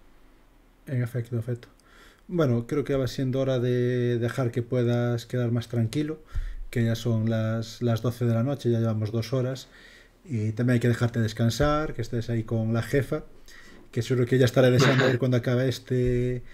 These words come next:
Speaker 1: con este pesado <laughs> del directo.
Speaker 2: Ah, ya seguro que, que encantada y, y yo un placer de haber tenido esta charla contigo y con todo quien, quien se haya animado a,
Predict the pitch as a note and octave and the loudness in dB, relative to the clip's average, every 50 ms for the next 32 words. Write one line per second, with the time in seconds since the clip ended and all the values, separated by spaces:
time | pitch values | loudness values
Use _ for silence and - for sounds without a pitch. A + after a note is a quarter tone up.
0 | - - - - - C3 C3 A#2+ - C3 A#2 - B2+ A#2 - C#3+ C3+ C3 B2 B2 | -18 -20 -14 -4 0 0 0 2 2 0 0 2 0 0 2 2 2 2 2 2
1 | A#2+ A#2+ B2 B2 B2 - - - - - - _ - - - A#2 A#2 A#2 B2 C#3+ | 2 2 2 0 -2 -2 -4 -10 -20 -20 -20 _ -18 -8 -4 -2 -2 0 0 -2
2 | D3 C#3+ - D3 C3+ A2+ A2 A2+ A2+ A2+ A2 A2 A2+ - - A2+ A2+ A2+ A2+ - | -2 -2 -2 -6 -4 -4 -8 -4 -2 0 2 2 2 2 4 6 6 6 6 2
3 | - A#2 A2 - - G#2+ G#2 G2+ G2+ - G2 A2 A2 G#2+ A2 G#2+ A2 G#2+ B2 B2+ | -2 -10 -10 -4 -2 -2 -2 -2 -4 -6 -2 -2 0 2 4 4 4 4 4 4
4 | C3+ C#3 D3 D3+ D3 B2 A2+ G#2+ G#2+ G#2+ G#2 G#2 G#2+ G#2+ A2 A2 - - - _ | 4 4 4 4 4 4 4 4 2 -2 -8 -8 -6 -6 -8 -8 -8 -16 -20 _
5 | - - _ _ _ _ _ _ _ - A#2 A2+ A2 A#2+ B2+ B2 G#2+ G2 A2+ A2+ | -20 -20 _ _ _ _ _ _ _ -2 0 2 2 2 2 2 2 4 4 4
6 | - - F3 F3+ B2 A2+ A2 G#2+ A2 A2+ A#2 A2+ A2 A2+ A2+ A2+ A2+ A2+ A2+ A2 | 4 4 2 2 2 2 0 0 0 0 -2 -2 -2 0 0 2 2 2 0 0
7 | - - A2+ A2+ A2 A2 A2 G#2+ G#2+ G#2+ G#2 - - A#2 A2+ A2+ A2+ A2 G#2+ G#2+ | 0 -2 -2 0 0 0 0 0 -2 -4 -6 -2 0 0 2 2 2 2 2 0
8 | G#2+ G#2 G#2 G2+ G2+ - G#2+ G#2+ G#2 G2 B2+ C3+ C#3 D3 C3+ A2+ - G#2+ G#2+ G#2+ | -2 -2 -2 -2 -2 -2 -4 -4 -2 0 0 2 6 6 6 4 4 0 -6 -6
9 | - A#2 A#2 A2+ A2 G#2+ - A2 A2 G#2+ G#2 G#2 G#2 G2+ G2 G#2 G#2 - - G#2+ | -6 -4 -4 -2 -2 -2 -4 -6 -6 -6 -4 -4 -4 -6 -4 -6 -8 -6 -2 -2
10 | A2 G#2+ A2 G#2+ G#2 G#2 G2+ G2+ G#2 G#2 G#2+ A#2 B2 C3 C3+ C3 - - G#2 G#2 | 0 2 2 2 2 2 4 4 4 4 4 4 2 4 4 4 4 2 2 2
11 | G2+ G2 F#2+ - - - | 2 2 2 0 -4 -8